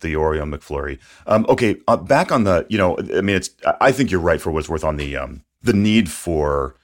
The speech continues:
I'll call it a safe space in light of the lack of clarity on rules of the road for data. And to maybe rephrase it, which is,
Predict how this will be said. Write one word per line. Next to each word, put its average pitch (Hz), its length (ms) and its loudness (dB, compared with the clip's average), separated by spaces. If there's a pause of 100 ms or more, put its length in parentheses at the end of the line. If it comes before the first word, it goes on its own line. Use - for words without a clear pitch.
(140)
I'll 90 120 4
call 90 180 2
it 80 60 2
a 78 40 -4
safe 78 360 -6
space - 520 -4
in 87 180 -6
light 85 380 0
of 73 320 -4
the 76 60 -6
lack 73 280 -2
of 76 120 -14
clarity 80 440 -4
on 71 220 -8
rules 73 220 -6
of 71 60 -14
the 69 80 -10
road 71 180 -8
for - 120 -12
data. 67 460 -8
And 67 460 -12
to 73 180 -14
maybe 71 240 -10
rephrase 71 480 -10
it, 73 140 -12
which 76 240 -8
is, 76 160 -12